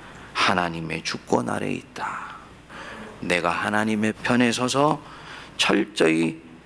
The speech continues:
신실하면 절대 바로는 나를 삼키지 못하며 결국 나를 통해 하나님의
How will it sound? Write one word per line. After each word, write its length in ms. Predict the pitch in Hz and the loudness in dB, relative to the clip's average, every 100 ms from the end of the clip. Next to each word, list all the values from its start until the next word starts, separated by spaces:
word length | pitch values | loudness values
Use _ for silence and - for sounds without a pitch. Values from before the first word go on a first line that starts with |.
| - - - | -20 -16 0
신실하면 840 | - 180 170 165 117 107 101 - - - - - - - - | 4 6 6 6 4 0 -4 -10 -14 -20 -20 -20 -20 -20 -10
절대 880 | - 135 156 185 196 196 - 190 92 - | 0 6 8 10 8 6 4 4 4 2
바로는 460 | 110 117 123 123 | -2 -2 -2 0
나를 260 | 117 104 107 | 2 2 2
삼키지 480 | - 117 107 95 92 | -2 -6 -8 -8 -6
못하며 600 | 82 82 - - - - - - - - - - | -4 -6 -8 -6 -6 -6 -12 -18 -16 -14 -14 -6
결국 440 | - 87 95 90 - - - - - | 0 2 4 2 -2 -16 -16 -16 -4
나를 360 | 87 95 90 | 0 2 2
통해 340 | 85 92 82 82 | 0 -4 -2 -2
하나님의 640 | - 107 113 113 113 110 | 0 0 2 2 2 0